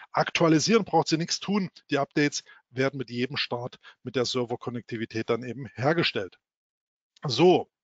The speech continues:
Ralf fragt, warum Gold und Silber im Forex dargestellt sind. Nun, lieber Ralf, also Gold und Silber sind ja Währungssymbole, so will ich's mal sagen,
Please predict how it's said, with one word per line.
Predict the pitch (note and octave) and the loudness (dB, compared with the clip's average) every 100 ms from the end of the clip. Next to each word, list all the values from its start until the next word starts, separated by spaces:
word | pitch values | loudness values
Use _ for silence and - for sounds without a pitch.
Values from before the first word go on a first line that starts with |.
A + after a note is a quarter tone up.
| _ _ _ _ - - - - - - _ _ _ _ _ | _ _ _ _ -20 -20 -20 -20 -20 -20 _ _ _ _ _
Ralf | C3 A2+ F#3 G#3+ | -4 4 4 4
fragt, | - G3 - | 4 2 2
warum | F3 | 0
Gold | D3+ F#3+ | 4 4
und | G3+ | 4
Silber | D#3+ F3+ | 2 0
im | E3 | 0
Forex | F3+ G3 - | 0 0 0
dargestellt | C3+ A#2 C3+ B2 | -2 -2 -4 -4
sind. | B2 C#3+ | -8 -2
Nun, | G#3 B3 C3 _ _ _ | 2 2 2 _ _ _
lieber | D3 D#3 C#3 | 0 2 4
Ralf, | C#3 - | 2 0
also | D3 D3+ - _ _ D#3 | -2 -4 -6 _ _ -6
Gold | D3 E3 G#3+ A3 | 4 6 6 4
und | F#3+ | -6
Silber | C3 C#3+ A3 G3+ | -4 -2 2 2
sind | E3 D3 G#3+ G#3 | 2 -2 -4 -4
ja | F3+ E3+ F#3 G3 F#3+ _ _ | 0 2 2 0 -2 _ _
Währungssymbole, | - B2 E3+ F3+ E3 - D3+ D3 G#3 D3+ | -4 2 2 2 -2 -4 0 2 4 2
so | A#2+ | 0
will | A#2+ | -2
ich's | B2 | -2
mal | C3+ C3 | -4 -4
sagen, | B2 C#3+ F3 G#3 | -2 0 -2 -6